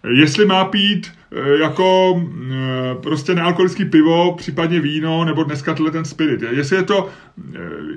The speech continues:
víš, co chci říct? Jestli, jestli má smysl alkohol nahrazovat něčím, co je jako náhražkou, jo? Jako kafe bez kofeinu, jo? Nebo, nebo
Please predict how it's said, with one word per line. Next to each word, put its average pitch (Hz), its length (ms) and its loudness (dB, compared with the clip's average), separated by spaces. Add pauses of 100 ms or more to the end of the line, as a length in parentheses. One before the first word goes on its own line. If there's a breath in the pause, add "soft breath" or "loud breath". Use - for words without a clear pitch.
(220)
víš, - 220 -2
co 226 80 0
chci 175 140 2
říct? 117 280 -2
Jestli, 180 420 2 (680 loud breath)
jestli 151 320 2
má 202 180 4
smysl 185 440 2
alkohol 170 440 2
nahrazovat 165 640 0 (180 loud breath)
něčím, 170 480 2 (360 loud breath)
co 156 180 0
je 165 160 2
jako 151 200 -2
náhražkou, 147 680 -2
jo? 113 140 -2
Jako 135 240 -2
kafe 143 240 -2
bez 143 140 -2
kofeinu, 120 460 -4 (260)
jo? 117 200 -8
Nebo, 120 340 -6
nebo 113 380 -8